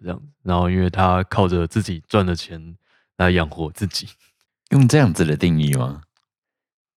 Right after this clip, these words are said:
Speaker 2: 我觉得这个问题也是蛮有趣的啊。
Speaker 1: 对，是一个蛮有趣的问题。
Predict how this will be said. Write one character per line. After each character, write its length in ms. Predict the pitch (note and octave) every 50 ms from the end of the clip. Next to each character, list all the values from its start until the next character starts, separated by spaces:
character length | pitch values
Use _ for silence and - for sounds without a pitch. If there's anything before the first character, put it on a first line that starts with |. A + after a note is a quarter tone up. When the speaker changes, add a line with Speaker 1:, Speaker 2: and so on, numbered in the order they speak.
| _ -
Speaker 2:
我 80 | E2+
觉 120 | E2+ G#2 A2
得 60 | A#2
这 100 | - E3
个 80 | C#3+
问 140 | B2+ C3+ B2+
题 140 | F#2+ - E2
也 80 | D2+ D2+
是 100 | E2+ F2+
蛮 140 | E2+ D#2+
有 160 | D#2 D2+ C2+ C2+
趣 200 | - - D#2 C#2
的 120 | - -
啊。 20 |
Speaker 1:
对， 100 | G#2 G#2
是 160 | G#2+ A2+ B2+ A#2+
一 40 |
个 80 | A2 G2+
蛮 180 | G2 F#2+ F#2 F#2
有 100 | F2+ E2
趣 220 | D#2+ - - E2+
的 80 | D#2+ D#2
问 120 | E2 G2
题。 80 | A#2+